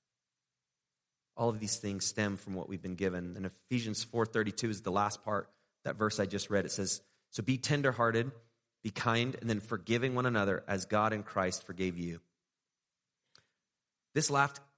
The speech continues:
that, this last gift of grace is one of those things that it, it can only apply to you for what you, is going on in your life.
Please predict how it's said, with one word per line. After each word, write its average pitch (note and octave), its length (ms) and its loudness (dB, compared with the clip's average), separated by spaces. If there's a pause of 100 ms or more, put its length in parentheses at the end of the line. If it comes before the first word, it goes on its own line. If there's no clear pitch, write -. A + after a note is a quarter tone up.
that, A#2+ 180 0
this C3+ 180 2
last B2 300 2
gift A#2 160 -6
of G2 80 -6
grace G#2 240 2
is F#2+ 100 -8
one G#2+ 120 -2
of G2+ 60 0
those G2+ 140 -2
things G2+ 280 -4
that F#2+ 200 -4 (720)
it, A#2 220 -4
it D3+ 120 -4
can C#3+ 140 0
only D3 300 0
apply B2+ 280 -2
to - 140 -4
you A#2+ 240 2
for F#2+ 160 -14
what G2 220 -4
you, G2+ 100 -6 (140)
is F#2+ 100 -10
going G2+ 220 -2
on F#2+ 100 -2
in F2+ 80 -4
your F2+ 100 -6
life. E2+ 280 -8